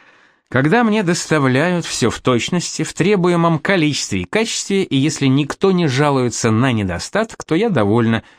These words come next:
и мне совершенно всё равно, если из отпускаемой суммы сколько-нибудь крадут. Для меня важно, чтобы эта сумма не была превышена.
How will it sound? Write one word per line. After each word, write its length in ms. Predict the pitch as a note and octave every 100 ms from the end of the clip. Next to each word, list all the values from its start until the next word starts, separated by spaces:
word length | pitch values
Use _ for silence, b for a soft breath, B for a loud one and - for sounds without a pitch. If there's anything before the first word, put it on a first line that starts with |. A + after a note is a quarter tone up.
| b
и 80 | -
мне 160 | F2+ A#2+
совершенно 500 | - A2+ - E3+ E3+
всё 220 | - C#3+
равно, 360 | D3 D3 D#3 C#3
если 300 | A#2+ - A#2+
из 280 | - C#3 A#2+
отпускаемой 840 | C3+ - C#3+ - D#3 C3+ A2+ G#2
суммы 600 | - - G#3 G#3 G3 F#3 b b
сколько-нибудь 800 | - - G3 - A2 F#2 A2 -
крадут. 500 | - F#2+ E2 C#2+ _ _ _ _ b b b b b b -
Для 180 | F#2
меня 160 | A2+ A#2
важно, 340 | A#2+ C#3+ C3 -
чтобы 340 | - A2+ A2
эта 240 | - B2 A2
сумма 500 | - - G3+ G3 F#3+
не 160 | C#3+
была 260 | B2+ A#2 B2+
превышена. 680 | - A#2 A2+ B2+ B2+ - C2+